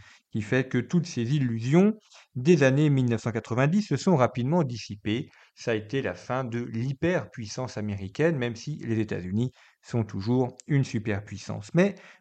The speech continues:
revenons sur cette notion de dividende de la paix. De quoi s'agissait-il ? Eh bien, les acteurs de l'époque nous expliquaient que la France, dans les pays occidentaux bien sûr, mais regardons d'abord la France, la France allait diminuer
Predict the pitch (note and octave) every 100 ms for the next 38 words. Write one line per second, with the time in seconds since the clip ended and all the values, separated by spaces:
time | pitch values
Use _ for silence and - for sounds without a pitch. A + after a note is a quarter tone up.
0 | - C3+ A#3+ F#3 C3+ F3 - - _ G3+
1 | F3+ - C3+ C3 C3 - D#3+ F3+ B2+ A#2+
2 | C3 A#2+ A#2+ D#3+ C3+ A2 G2 - G2+ C#3+
3 | F#3+ B3+ A3+ C#3 C3+ F3+ A#2 A2 - F#2+
4 | B2+ D3 G#3 G#3 F3 _ - - G#3 F3
5 | E3+ - A#3+ F#3+ A#2 A2+ A2+ A#3+ - C3
6 | B2 - - G#2+ - G#3 G#3+ - D#3 G3
7 | - _ _ _ _ D3 A#2 - C#3 A#3
8 | A#3 - _ - A2 A2 B2+ B2 B2 -
9 | _ - - C3 B2 C3+ A#2 C3 - C#3+
10 | G#2+ F#2+ - _ F#2 A#2+ G#2+ G#2 A2+ G#2
11 | G#2 G#2+ A#2+ C#3 - B3+ G#3+ E3 G#3 G#3
12 | D3 C#3+ C3+ - _ - A#2+ C3 C#3+ E3+
13 | A3 B3+